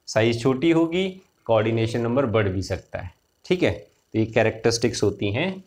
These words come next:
Ionic bond जब भी बनता है तब हमें देखने को मिलती हैं compounds के अंदर। चलो अब हम बात करते हैं factors affecting formation of ionic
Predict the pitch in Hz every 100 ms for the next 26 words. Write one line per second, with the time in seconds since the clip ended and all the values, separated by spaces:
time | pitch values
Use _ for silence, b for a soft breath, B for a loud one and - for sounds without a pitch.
0 | b b _ - 107 113 120 104 104 101
1 | 101 92 101 98 98 92 101 123 - 104
2 | 90 101 92 95 95 95 92 98 90 87
3 | 92 85 98 95 92 95 87 85 - 104
4 | 95 87 - - _ _ _ _ _ _
5 | _ - 90 87 87 - _ _ _ _
6 | _ 127 151 160 170 151 156 151 127 117
7 | 127 117 123 175 - _ _ _ _ _
8 | _ _ _ _ _ _ _ _ _ _
9 | _ _ _ _ _ _ _ _ _ _
10 | _ _ - _ _ _ _ _ _ _
11 | _ _ _ _ _ _ _ _ _ _
12 | _ 147 143 - 180 175 175 135 120 117
13 | 135 139 123 107 110 110 120 131 - 101
14 | 95 92